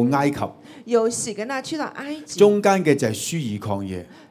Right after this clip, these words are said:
Speaker 2: 中間就是蘇爾的曠野。
Speaker 1: 佢嗰個就係整個以色列嘅南地。
Speaker 2: 這個整個以色列的南地。
Speaker 1: 誒，掃羅主要管嘅呢，係，係，係比較傾向北面嘅。
Speaker 2: 就是掃羅主要管的是比較傾向北面的。
Speaker 1: 大衛不斷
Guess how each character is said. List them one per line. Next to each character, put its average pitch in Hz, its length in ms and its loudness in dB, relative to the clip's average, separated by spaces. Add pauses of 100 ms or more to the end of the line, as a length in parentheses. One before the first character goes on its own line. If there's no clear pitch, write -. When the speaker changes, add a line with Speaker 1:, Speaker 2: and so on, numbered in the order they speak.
Speaker 2:
中 381 240 0
間 359 180 -4
就 370 100 -4
是 311 140 -6
蘇 392 240 -2
爾 240 160 -4
的 160 140 -8
曠 294 320 -8
野。 185 180 -6
Speaker 1:
佢 156 320 4
嗰 208 140 8
個 208 100 8
就 143 100 6
係 131 140 2
整 160 220 2
個 170 160 6
以 131 180 -6
色 175 180 0
列 135 120 0
嘅 123 120 2
南 90 680 -4
地。 98 280 -6 (280)
Speaker 2:
這 381 120 -2
個 370 60 -2 (120)
整 185 360 -4
個 285 200 -2
以 208 160 -8
色 254 140 -8
列 294 160 -6
的 185 120 -6
南 160 380 -8
地。 196 300 -6 (260)
Speaker 1:
誒， 117 140 -6 (100)
掃 202 180 8
羅 131 180 8
主 127 200 -4
要 196 200 6
管 151 340 0
嘅 165 120 4
呢， 165 100 2
係， 123 340 -2
係， 123 320 -4 (220)
係 120 180 -4
比 160 160 0
較 147 160 0
傾 170 220 -6
向 120 180 0
北 147 240 -6
面 113 200 -4 (100)
嘅。 92 100 -8 (240)
Speaker 2:
就 311 80 -14
是 403 140 0
掃 226 300 -2
羅 170 180 -2
主 208 160 -4
要 277 200 0
管 190 280 -2
的 165 80 -6
是 262 160 -10
比 190 180 -16
較 208 160 -4
傾 - 240 -14
向 247 260 -6
北 151 300 -8
面 202 140 -6 (100)
的。 - 20 -
Speaker 1:
大 170 140 2
衛 165 120 2
不 214 180 0
斷 233 100 -10